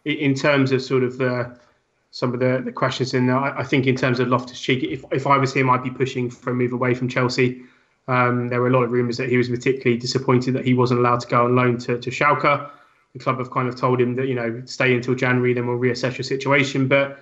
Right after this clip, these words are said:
you know, for him, a guy who's, who's not even really played a full season of football, you know, it's, it's another half a season of not playing. And, you know, if, if he can't get a start on the back of, of what he's done, and I actually think the, the last appearance he made, he actually showed, con-,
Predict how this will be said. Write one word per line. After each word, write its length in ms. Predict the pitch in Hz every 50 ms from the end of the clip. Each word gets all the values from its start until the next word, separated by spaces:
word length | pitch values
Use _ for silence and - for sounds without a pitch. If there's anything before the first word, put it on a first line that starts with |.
| - _ _ _ _ _
you 80 | 139
know, 100 | 131 127
for 160 | 120 123 - 135
him, 240 | 139 143 139 135
a 220 | 135 135 135 143 135
guy 240 | 123 151 147 139 127
who's, 300 | 127 131 123 120 - -
who's 160 | 127 131 127
not 160 | 147 147 139
even 180 | 127 131 135 131
really 220 | 131 135 131 127
played 240 | 127 127 131 131 127
a 20 | 123
full 220 | 123 - 127 123
season 300 | 120 - 135 120 127 123
of 80 | 120 127
football, 440 | 170 165 - - 165 120 123 123 123
you 500 | - - _ _ _ _ _ _ - 131
know, 60 | 120
it's, 140 | 127 127 127
it's 180 | - - - -
another 260 | 135 135 135 127 127
half 300 | 127 131 127 120 120 -
a 20 |
season 320 | 127 - 139 135 123 123 120
of 80 | 113
not 160 | 120 127 127 -
playing. 400 | - 135 127 120 113 113 113 - - -
And, 360 | 131 120 117 117 117 117 - - _ - - - - _ -
you 80 | 135
know, 80 | 127 123
if, 120 | 117 123
if 120 | - 156 -
he 120 | 143 131
can't 200 | 131 147 139 139 123
get 100 | 131 135
a 40 |
start 260 | 131 - - 143 131 131
on 60 | 131
the 80 | 127
back 240 | 127 131 123 120 -
of, 260 | 135 127 120 117 -
of 180 | - 139 120 113
what 160 | 135 135 131
he's 160 | 131 123 123
done, 320 | - - 151 143 147 143 139
and 80 | 135 139
I 120 | 139 143
actually 220 | 151 135 - 135 127
think 180 | - 135 135
the, 340 | 135 135 127 123 127 - - - - _ _
the 60 | - 139
last 280 | 139 143 139 131 -
appearance 360 | 135 127 147 139 135 135 135
he 100 | - 139
made, 380 | 127 135 151 160 147 123 123 120
he 100 | 131 131
actually 280 | 135 131 - - 127 113
showed, 580 | - - - 160 147 127 117 120 120 117 - - _ _ _ _ _ _
con-, 160 | - 143 135